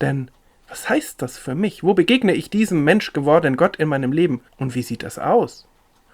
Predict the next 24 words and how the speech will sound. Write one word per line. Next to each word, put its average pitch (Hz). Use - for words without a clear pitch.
Und 147
worauf 151
ist -
das 120
die -
Antwort? -
Es 170
ist -
Unsinn, 160
finde 131
ich, 127
von 143
einem 131
Menschen 147
zu -
fordern, 143
dass 127
er 127
Gott 165
in 147
sein 127
Herz 139
hineinlassen 113
muss. -